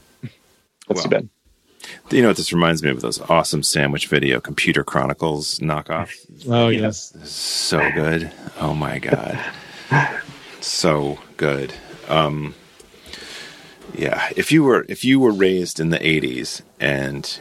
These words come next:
Speaker 2: you liked technology, you probably, your local, one of your local networks ran this on, like, Saturdays or some weird, like, you know, Sunday at one, and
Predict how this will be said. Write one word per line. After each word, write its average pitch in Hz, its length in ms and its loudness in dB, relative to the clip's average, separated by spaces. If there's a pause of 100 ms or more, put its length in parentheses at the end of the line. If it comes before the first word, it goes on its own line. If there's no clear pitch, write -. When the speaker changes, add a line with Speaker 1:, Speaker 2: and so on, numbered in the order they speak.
(120)
Speaker 2:
you 113 380 0
liked 101 320 2
technology, 76 880 0 (500)
you 80 120 -4
probably, 82 640 2
your 85 220 2
local, 85 400 0 (180)
one 95 160 2
of 87 80 2
your 78 100 4
local 78 260 0
networks 64 480 -2
ran 80 340 2
this 73 160 -4
on, 57 80 -4
like, 50 160 -6
Saturdays 67 600 0
or 69 60 -8
some 82 220 2
weird, 73 280 2
like, 50 180 -2
you 73 120 -4
know, 60 220 -2 (600)
Sunday 78 540 4
at - 80 -4 (800)
one, 80 560 4 (1160)
and 73 480 0